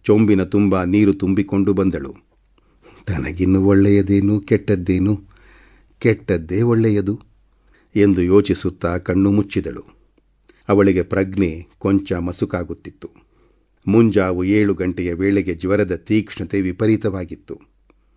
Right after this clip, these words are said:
ಅವಳಿಗೆ ಈಗ ಪೂರ್ತಿಯಾಗಿಯೂ ತಿಳಿಯಿತು, ತಾನು ಬದುಕುವುದಿಲ್ಲ.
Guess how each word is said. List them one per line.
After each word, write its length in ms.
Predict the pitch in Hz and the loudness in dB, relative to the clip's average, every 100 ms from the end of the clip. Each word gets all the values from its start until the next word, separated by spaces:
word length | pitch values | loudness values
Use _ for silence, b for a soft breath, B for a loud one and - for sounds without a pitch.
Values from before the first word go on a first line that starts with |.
| _ 104 | _ 0
ಅವಳಿಗೆ 400 | 107 107 101 101 | 2 4 4 2
ಈಗ 120 | 95 | 0
ಪೂರ್ತಿಯಾಗಿಯೂ 960 | - 110 120 - 120 110 107 101 113 113 | -2 0 0 0 0 0 0 0 0 0
ತಿಳಿಯಿತು, 540 | 101 92 85 71 - _ _ _ _ _ _ _ - | -2 -4 -6 -12 -20 _ _ _ _ _ _ _ -8
ತಾನು 300 | 95 95 90 | -2 0 0
ಬದುಕುವುದಿಲ್ಲ. 840 | 87 101 110 92 85 67 - - | 0 -2 0 -2 -2 -8 -14 -20